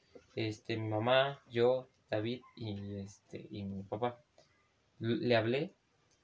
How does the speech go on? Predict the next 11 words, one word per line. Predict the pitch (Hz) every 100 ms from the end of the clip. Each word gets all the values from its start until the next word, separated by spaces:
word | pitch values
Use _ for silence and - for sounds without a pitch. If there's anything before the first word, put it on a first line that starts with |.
| _ _ _
y | - 120 117 113
m-, | 117 117 -
le | 120 120
dijo | 120 127
a |
mi | 120
papá, | 117 - -
"Agárrame | 131 139 143 143 135 127
de | 117
la | 113 107
cabeza". | 123 127 151 151